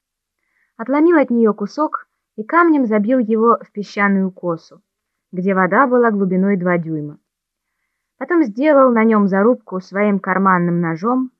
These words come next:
отметив уровень воды. «Утром проверим», сказал он. Это были его первые слова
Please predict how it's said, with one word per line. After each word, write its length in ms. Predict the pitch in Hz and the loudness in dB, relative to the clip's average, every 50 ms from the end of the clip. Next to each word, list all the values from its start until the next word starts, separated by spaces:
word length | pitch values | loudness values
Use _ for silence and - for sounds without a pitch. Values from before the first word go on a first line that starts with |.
| _ _ _ _ _ | _ _ _ _ _
отметив 460 | - 214 214 302 349 339 330 311 302 - - | -14 -8 -4 -2 -2 0 -2 -2 -6 -6 -6
уровень 400 | 247 240 240 247 220 226 208 190 | -4 0 2 2 2 2 2 2
воды. 400 | 202 208 190 165 160 151 156 - _ _ _ _ _ _ _ _ _ _ _ _ _ _ _ _ _ | 0 -2 -2 -2 -4 -8 -10 -12 _ _ _ _ _ _ _ _ _ _ _ _ _ _ _ _ _
«Утром 340 | - 349 - - 339 320 277 | -6 -6 -4 -2 0 -2 0
проверим», 440 | 285 277 277 254 226 214 208 202 190 | 0 0 2 2 4 2 2 2 -2
сказал 460 | 185 - - 196 185 170 175 170 165 | -4 -8 -10 -10 -6 -6 -4 -4 -4
он. 220 | 160 160 160 175 _ _ _ _ _ _ _ _ _ _ - | -4 -6 -8 -12 _ _ _ _ _ _ _ _ _ _ -16
Это 180 | 190 190 226 214 | -12 -6 -4 0
были 200 | 202 233 220 220 | 2 4 4 4
его 220 | 214 208 196 196 | 4 4 2 2
первые 480 | 196 196 - 262 302 302 294 302 294 285 | -2 -4 -4 -2 -2 0 0 0 -2 -2
слова 500 | - - 254 240 202 190 175 175 170 | -4 -6 -6 -4 -2 0 0 -2 -2